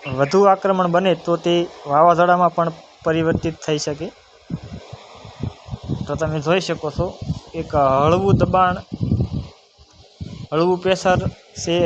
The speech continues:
અભી તો, હજી તો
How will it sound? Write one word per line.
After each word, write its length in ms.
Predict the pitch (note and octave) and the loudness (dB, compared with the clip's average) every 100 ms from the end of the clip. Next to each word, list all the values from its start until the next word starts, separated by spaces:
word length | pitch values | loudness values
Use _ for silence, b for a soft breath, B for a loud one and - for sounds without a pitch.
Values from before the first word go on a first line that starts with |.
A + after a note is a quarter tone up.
| E3+ | 0
અભી 280 | E3+ D#3+ F3 | -2 -2 -2
તો, 160 | F3 F#3+ - - - - - - - - - - - - - - - - - - - - - - - - | -2 -6 -6 -14 -20 -20 -20 -20 -20 -20 -20 -20 -20 -20 -20 -20 -10 -8 -8 -10 -16 -20 -20 -18 -10 -6
હજી 260 | C#3 E3 | -4 -2
તો 80 | F#3 | -2